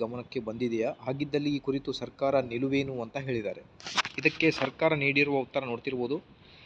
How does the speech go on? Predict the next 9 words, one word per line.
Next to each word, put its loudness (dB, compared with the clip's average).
ಸರ್ಕಾರಿ 10
ಪ್ರಾಥಮಿಕ 8
ಶಾಲೆಗಳಲ್ಲಿ 12
ಖಾಲಿ 6
ಇರುವ 6
ಏಳು 12
ಸಾವಿರದ 6
ಐದುನೂರು, 4
ಈ 4